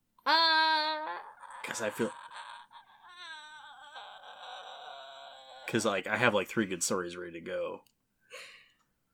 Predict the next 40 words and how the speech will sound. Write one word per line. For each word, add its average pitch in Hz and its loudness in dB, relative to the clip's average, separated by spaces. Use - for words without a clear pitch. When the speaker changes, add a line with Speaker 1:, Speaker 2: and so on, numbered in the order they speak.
Speaker 1:
I 214 -2
think 247 2
that 214 2
we 208 -8
should, 214 4
and 214 -4
that 196 -2
we 202 -2
should 220 0
also 202 2
have 220 -2
a - -16
bunch 233 2
of 240 -4
disclaimers 220 0
of, 202 2
"We 262 4
don't 403 8
know 427 12
a 415 6
lot 403 12
of 392 4
this 403 6
stuff, 392 8
and 392 8
also 392 8
please 381 12
don't 403 6
look 403 4
through - 8
our 403 8
search 415 6
history," 392 10
<laughs> - 4
even 370 10
Mister 381 4
C 359 6
I 339 0
A 370 6
people. 359 -2